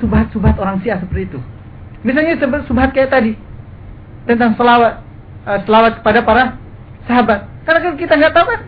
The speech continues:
langsung ikat orang Syiah. Dan apa yang dilakukan orang Syiah di Indonesia? Diambil hadis-hadis dari Ahlus Sunnah. Jadi jangan kira dibawa bukunya riwayat-riwayat Al-Kafi, tidak. Sama mereka dibawa riwayat Bukhari, Muslim, Abu Daud,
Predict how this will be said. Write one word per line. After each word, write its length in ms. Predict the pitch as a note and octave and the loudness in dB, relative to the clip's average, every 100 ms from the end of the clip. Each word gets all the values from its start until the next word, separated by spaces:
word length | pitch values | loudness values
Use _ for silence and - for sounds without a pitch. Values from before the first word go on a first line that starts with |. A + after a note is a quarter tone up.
| - | -2
langsung 260 | A3+ C4+ | -2 0
ikat 220 | B3+ C4+ C4+ | -2 -2 0
orang 240 | C4+ D4 | 0 0
Syiah. 220 | C4+ F#3+ - - - | 0 -4 -8 -18 -2
Dan 160 | G#3+ C4 | 2 2
apa 180 | C#4+ C4+ | 2 4
yang 140 | A#3+ | 4
dilakukan 260 | A#3+ A#3 A#3 | 4 2 2
orang 220 | G#3+ G#3 | 2 2
Syiah 160 | A#3+ A#3 | 0 -2
di 140 | G3 | 0
Indonesia? 320 | G3+ G#3 A#3+ A3+ - - - | -2 -2 -2 -4 -10 -20 -14
Diambil 420 | - - A3 A3 A3+ | -12 -2 2 4 2
hadis-hadis 600 | F#3+ G3 - F#3 G#3 G#3+ | 0 0 0 2 0 0
dari 260 | F#3 B3 A#3+ - - - - | 2 2 -2 -12 -20 -18 -4
Ahlus 240 | F3 F#3+ G3 | 0 0 2
Sunnah. 380 | A3 E3+ - - - - - | 2 0 -4 -16 -18 -18 0
Jadi 240 | F#3+ A3+ G3+ | 4 4 6
jangan 240 | G#3 G3+ | 4 2
kira 220 | G#3 A3+ | 2 2
dibawa 400 | A3 G3+ F#3+ G3 | 2 4 4 4
bukunya 320 | F3+ F#3 G3 F#3+ | 2 -2 0 0
riwayat-riwayat 480 | F3+ F#3 F3+ E3+ F3 | 2 2 2 0 0
Al-Kafi, 560 | D#3+ E3 G3 F#3+ E3 C3 - - | 0 0 0 0 -6 -6 -12 -8
tidak. 320 | D3+ E3 E3+ - - - - | -2 -2 -2 -6 -20 -18 -6
Sama 160 | E3+ E3+ | -2 0
mereka 160 | F3 F#3 | 2 2
dibawa 400 | E3+ D#3+ E3 E3+ | 2 4 4 4
riwayat 320 | D#3+ F#3 C#3 | 2 0 0
Bukhari, 480 | C#3+ D#3+ D#3+ D#3 D#3 - - | -4 0 0 0 -4 -14 -8
Muslim, 480 | D#3+ E3 D#3+ D#3 - | -8 -6 -2 -4 -4
Abu 240 | D3 D#3 | -6 -4
Daud, 320 | D#3 D#3+ E3 | 2 2 2